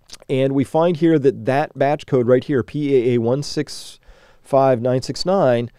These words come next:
had sixty-four adverse events reported within it. Um, one death, five disabilities here.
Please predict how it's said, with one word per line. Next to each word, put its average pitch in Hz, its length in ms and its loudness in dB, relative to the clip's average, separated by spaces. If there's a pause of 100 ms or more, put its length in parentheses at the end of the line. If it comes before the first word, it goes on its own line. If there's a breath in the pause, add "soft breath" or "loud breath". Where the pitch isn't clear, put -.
(340)
had 139 340 0
sixty-four 180 760 0
adverse 131 380 2
events 120 480 -4
reported 127 520 0
within 107 280 -4
it. 208 180 -4 (300)
Um, 107 280 -6
one 131 320 2
death, 143 360 2
five 147 440 0
disabilities 151 720 0
here. 208 520 0